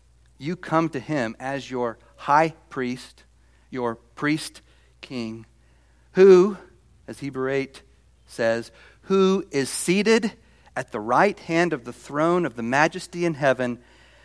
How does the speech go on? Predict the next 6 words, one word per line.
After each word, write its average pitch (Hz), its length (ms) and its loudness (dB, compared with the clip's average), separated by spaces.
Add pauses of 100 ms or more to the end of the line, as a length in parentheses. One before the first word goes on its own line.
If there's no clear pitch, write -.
(120)
a 139 120 -4
minister 135 960 -4 (260)
in 135 140 -4
the 127 60 -4
holy 160 400 2
places, 127 760 -4